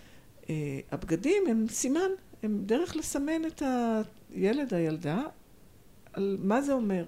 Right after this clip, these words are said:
הבעיה היא שהסימן הזה הוא הרבה מעבר לצבע, או לגזרה, או לשמלה, או לטייץ,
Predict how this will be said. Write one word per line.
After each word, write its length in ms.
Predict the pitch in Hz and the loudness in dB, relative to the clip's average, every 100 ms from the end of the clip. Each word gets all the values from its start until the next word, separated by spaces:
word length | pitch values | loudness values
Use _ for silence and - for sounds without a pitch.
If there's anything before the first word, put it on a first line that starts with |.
| - | -8
הבעיה 380 | 170 151 185 349 | -8 -4 -2 0
היא 100 | 392 | 0
שהסימן 540 | 233 190 - 185 262 381 | -2 -4 -2 -2 0 -2
הזה 260 | 277 170 - - - - - | -2 -4 -6 -12 -16 -14 -6
הוא 120 | 165 | -6
הרבה 220 | 165 202 | 2 4
מעבר 500 | 311 - 214 233 214 | 4 4 4 6 4
לצבע, 540 | 185 - 196 196 175 143 - - | 2 2 4 4 4 -2 -6 0
או 40 | |
לגזרה, 600 | 180 156 156 170 170 170 165 - - - - - - - | 2 4 0 0 4 4 2 -6 -18 -18 -16 -20 -20 0
או 120 | 165 160 | 6 6
לשמלה, 1600 | 147 147 147 143 143 139 139 151 - - 143 160 175 170 156 151 - - | 6 2 2 0 0 -2 -2 -2 -2 0 2 6 8 8 6 2 -4 -2
או 60 | |
לטייץ, 960 | 151 143 - 175 175 156 147 143 - - | 0 0 4 8 10 8 6 2 -6 -12